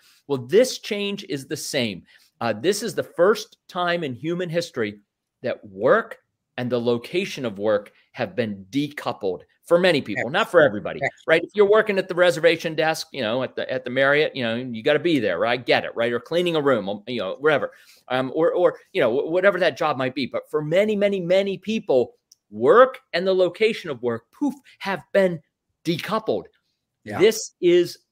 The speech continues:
Speaker 1: profound. And we are just scratching the very top skinny layer of that onion. There's so much more to come.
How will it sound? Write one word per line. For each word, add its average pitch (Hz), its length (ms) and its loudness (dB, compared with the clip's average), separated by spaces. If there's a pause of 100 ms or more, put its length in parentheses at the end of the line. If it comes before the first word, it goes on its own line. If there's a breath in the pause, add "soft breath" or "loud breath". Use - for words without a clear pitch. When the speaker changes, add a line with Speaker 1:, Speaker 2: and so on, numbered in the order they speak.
(400)
Speaker 1:
profound. 131 760 -2 (340 soft breath)
And 127 320 0
we 180 180 0
are 139 120 2
just 196 480 -6
scratching 202 760 -8
the 175 100 -6 (100)
very 220 240 0
top 196 440 -6
skinny 208 400 -4
layer 196 300 2
of 170 60 4
that 170 160 2
onion. 165 340 0
There's 160 280 0
so 240 300 -2
much 190 220 0
more 170 180 -2
to 143 60 -4
come. 156 380 -4